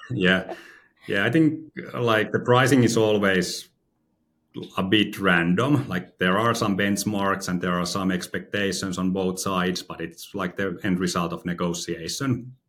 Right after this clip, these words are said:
In our case, with Ad Search,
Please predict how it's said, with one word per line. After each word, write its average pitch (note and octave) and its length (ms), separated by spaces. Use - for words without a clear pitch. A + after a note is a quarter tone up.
In G2 320
our B2+ 240
case, G2 420
with F#2 140
Ad F#2 200
Search, F2 440